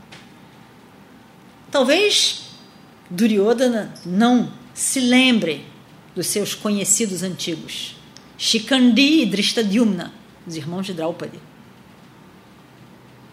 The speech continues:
Talvez eles tenham, talvez ele tenha esquecido os dois. Drishtadyumna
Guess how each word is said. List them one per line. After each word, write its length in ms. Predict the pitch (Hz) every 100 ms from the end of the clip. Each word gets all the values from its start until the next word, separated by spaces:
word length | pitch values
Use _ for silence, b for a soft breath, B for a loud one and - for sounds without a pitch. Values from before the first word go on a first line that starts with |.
| -
Talvez 360 | - 320 320 311
eles 220 | 294 269
tenham, 460 | - 240 233 202 175 - - - - - - - - - - -
talvez 260 | 254 254 277
ele 120 | 254
tenha 360 | 247 240 233 233
esquecido 800 | - - - 302 - - 262 175
os 100 | 156
dois. 560 | 151 147 - - - - - - - - - - - - - - - - - - - - - -
Drishtadyumna 880 | 175 185 180 156 240 349 320 175